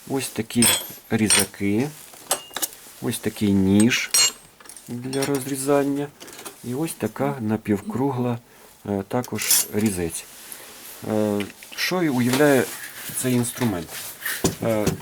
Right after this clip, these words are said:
тут стоїть безщіточний двигун, е, регулюються оберти. Оберти доходять до двадцяти тисяч обертів за хвилину. Це величезна, е, частота. Кут зміщення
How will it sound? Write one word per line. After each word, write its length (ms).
тут 200
стоїть 540
безщіточний 920
двигун, 480
е, 300
регулюються 800
оберти. 560
Оберти 460
доходять 680
до 160
двадцяти 580
тисяч 600
обертів 480
за 140
хвилину. 480
Це 140
величезна, 680
е, 380
частота. 540
Кут 240
зміщення 680